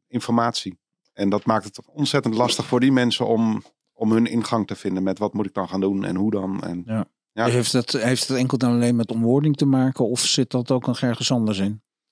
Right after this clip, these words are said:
Speaker 2: Generatieverschil, eh,
Speaker 1: Ja,
Speaker 2: ja?
Speaker 1: ja. Generatieverschil. Ze zijn natuurlijk digitaal erg vaardig,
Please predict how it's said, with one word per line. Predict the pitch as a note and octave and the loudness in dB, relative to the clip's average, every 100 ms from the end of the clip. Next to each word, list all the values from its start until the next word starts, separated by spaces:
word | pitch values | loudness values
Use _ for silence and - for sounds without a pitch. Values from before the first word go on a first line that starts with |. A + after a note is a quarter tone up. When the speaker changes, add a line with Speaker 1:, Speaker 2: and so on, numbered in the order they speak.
| _ _ _ | _ _ _
Speaker 2:
Generatieverschil, | - A2+ A2+ A#2+ B2+ - A2+ A2+ - B2 A#2 A2+ | 0 2 2 2 2 0 -2 -4 0 0 2 2
eh, | A#2 | 4
Speaker 1:
Ja, | A2+ G#2 G2+ | 4 4 4
Speaker 2:
ja? | A#2+ C3 - _ - | 2 0 -4 _ -2
Speaker 1:
ja. | G#2+ G2 D#2+ _ _ _ _ _ _ | 2 2 -2 _ _ _ _ _ _
Generatieverschil. | - G#2 G2 G2 A2+ G#2 G#2 A#2 G2+ | -2 2 2 0 -2 -8 -4 -4 -4
Ze | - G#2+ | -4 0
zijn | A2 | 2
natuurlijk | A2 A2+ G#2+ | 2 0 0
digitaal | A2 B2+ A#2 A2+ G#2+ | 0 -2 0 0 0
erg | A2+ A2+ - | 0 -2 0
vaardig, | A#2 B2 G#3+ - | -2 -2 -4 -12